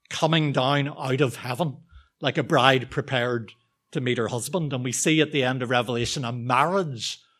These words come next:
of earth and heaven, and God comes to dwell with his people in a renewed physical creation. Um, it's, it's a,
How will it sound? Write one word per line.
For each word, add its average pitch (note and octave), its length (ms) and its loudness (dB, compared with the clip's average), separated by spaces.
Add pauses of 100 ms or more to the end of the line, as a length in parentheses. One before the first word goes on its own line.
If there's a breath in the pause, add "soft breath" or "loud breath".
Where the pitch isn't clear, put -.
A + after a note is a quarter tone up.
(200 soft breath)
of E3 180 0
earth D#3+ 320 2
and D#3 160 -2
heaven, D3 440 -2 (500)
and C3 220 -4
God D3 380 6
comes C#3+ 400 -2
to C#3 120 -4
dwell B2+ 520 -2
with B2 200 -8
his A#2 200 -8
people C3 640 -6 (420 soft breath)
in C3+ 160 -2
a C3 60 0
renewed B2+ 680 -2 (320)
physical C3 600 -2
creation. A#2 500 -6 (1400)
Um, A#2+ 280 -16 (200)
it's, - 240 -18
it's - 180 -8
a, C3 280 0